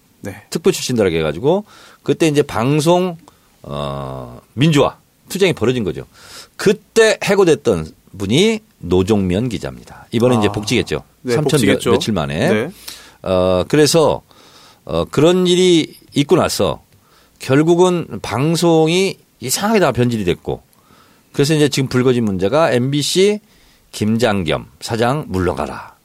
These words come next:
Speaker 1: 네.
Speaker 2: 이렇게 해서 엠비씨, 케이비에스가, 아, 지금 총파업을 했는데 가장, 역대 가장 높은 투표율과 가장 높은 찬성 지지율로 지금,
Speaker 1: 네.
Speaker 2: 어, 파업이 진행 중이죠.
Speaker 1: 그렇죠.
Speaker 2: 이 파업을 놓고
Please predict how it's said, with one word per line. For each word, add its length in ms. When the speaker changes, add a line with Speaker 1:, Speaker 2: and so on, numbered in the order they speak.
Speaker 1:
네. 240
Speaker 2:
이렇게 140
해서 80
엠비씨, 460
케이비에스가, 720
아, 180
지금 220
총파업을 1040
했는데 300
가장, 480
역대 280
가장 340
높은 380
투표율과 480
가장 260
높은 480
찬성 360
지지율로 640
지금, 280
Speaker 1:
네. 80
Speaker 2:
어, 680
파업이 320
진행 220
중이죠. 320
Speaker 1:
그렇죠. 360
Speaker 2:
이 240
파업을 600
놓고 360